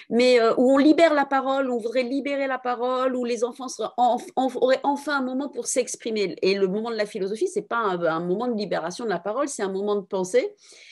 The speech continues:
Et d'où la nécessité, effectivement, d'avoir des médiations culturelles qui permettent l'intimité, le vécu et les affects un peu à distance pour pouvoir penser sereinement. Euh,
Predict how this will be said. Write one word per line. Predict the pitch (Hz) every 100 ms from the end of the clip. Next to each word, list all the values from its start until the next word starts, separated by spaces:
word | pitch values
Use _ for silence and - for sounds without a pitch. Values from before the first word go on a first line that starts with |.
| - - _ -
Et | 226
d'où | 196 349
la | 320
nécessité, | 269 262 247 233 220 320
effectivement, | 285 233 226 240 294
d'avoir | 269 240 240
des | 220
médiations | 226 254 277 240 254 - 254
culturelles | 240 220 208 240 285 320
qui | 226
permettent | 226 226 247 269
l'intimité, | 233 220 - 220 208 247 254
le | 247 220
vécu | 196 208 - 240 262
et | 247
les | 190 180
affects | 196 190 262 254 -
un | 214 233
peu | 226 - 277 311
à | 254
distance | 196 202 - 214 247 302
pour | 214
pouvoir | 208 214 262 -
penser | 226 226 240
sereinement. | - 208 196 185 175 - - - - -
Euh, | 170 160